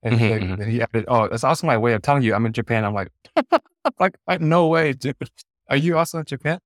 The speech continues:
Speaker 1: Are you also in Tokyo?" He's like, "Yeah." I'm like, "You're not gonna believe this, but I am too." <laughs> And that's, that's how we
Speaker 2: Oh,
Speaker 1: linked
Speaker 2: what
Speaker 1: up.
Speaker 2: the <laughs>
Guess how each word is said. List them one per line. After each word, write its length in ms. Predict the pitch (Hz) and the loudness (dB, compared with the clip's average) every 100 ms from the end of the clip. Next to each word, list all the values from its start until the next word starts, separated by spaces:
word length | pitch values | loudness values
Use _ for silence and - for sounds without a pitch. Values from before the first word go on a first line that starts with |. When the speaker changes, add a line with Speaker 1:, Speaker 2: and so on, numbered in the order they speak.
| _ | _
Speaker 1:
Are 80 | 131 | 0
you 140 | 151 147 | 4 4
also 220 | 151 135 | 2 -2
in 80 | 127 | -4
Tokyo?" 280 | 147 170 - | -6 -8 -10
He's 80 | 131 | -10
like, 120 | 123 | -6
"Yeah." 300 | 139 302 156 - _ - | -4 -2 -4 -10 _ -6
I'm 120 | 143 | -2
like, 160 | 127 - _ - | -4 -6 _ -4
"You're 120 | 131 | 0
not 160 | 139 | 2
gonna 120 | 131 117 | 2 0
believe 200 | 117 123 | 0 -2
this, 120 | 113 | 0
but 140 | 107 | 2
I 120 | 110 131 | 2 4
am 220 | 123 110 | 0 -2
too." 200 | 160 151 - - _ | -6 -6 -8 -20 _
<laughs> 80 | 262 - _ - | -4 -4 _ -2
And 100 | 196 | 0
that's, 120 | 185 | 2
that's 200 | 190 - | 0 2
how 140 | 170 | 2
we 120 | 156 127 | 4 2
Speaker 2:
Oh, 200 | 131 123 | 4 4
Speaker 1:
linked 40 | |
Speaker 2:
what 80 | 139 | 4
Speaker 1:
up. 120 | - | 2
Speaker 2:
the 360 | - - - - _ | 0 0 0 -4 _
<laughs> 0 | _ | _